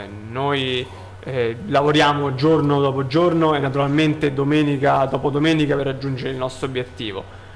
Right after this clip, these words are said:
Se io dovessi puntare il dito su una pretendente al titolo diretto, io in questo momento lo darei al Foggia, per qualità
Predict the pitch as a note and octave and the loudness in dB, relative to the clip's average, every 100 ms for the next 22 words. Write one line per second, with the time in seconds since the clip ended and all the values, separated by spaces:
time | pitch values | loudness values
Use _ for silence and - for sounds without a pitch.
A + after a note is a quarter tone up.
0 | - - D#3 F3 F3 E3+ E3+ E3+ - D#3+ | -20 -6 0 2 4 2 2 0 -4 -2
1 | E3 D#3+ E3 E3 D#3+ D#3+ F3+ D#3 D#3+ D#3 | 0 2 4 4 0 0 -2 2 4 4
2 | D3+ D3+ - D3+ D3 D3 C#3+ D3+ D3+ D3 | 4 2 -2 -2 0 0 0 -2 -2 0
3 | D3+ D3+ D3 D#3 D3 D3 - G3 G#3 G3 | 0 0 -2 0 0 -2 -6 -6 -2 2
4 | D#3 C3+ - D3+ D#3 F#3+ - - C3 C#3 | 2 0 -4 -2 0 0 -2 -6 -6 -2
5 | C#3 B2 A2 E2 - - - - - - | 0 0 -2 -6 -10 -12 -14 -14 -14 -4
6 | C#3+ - D#3 D3 D#3+ G3 G#3 - G3 F#3+ | -4 -2 -2 0 0 0 -2 -6 -8 -8
7 | - - - - - C#3+ C#3 C3+ C3 - | -12 -16 -18 -14 -4 0 2 2 0 -4
8 | A#2+ G#2 - A2+ A2 - - A#2+ A#2+ B2+ | -6 -6 -8 -10 -10 -8 -4 -4 0 2
9 | B2+ A#2+ A#2 A#2 | 4 2 0 -2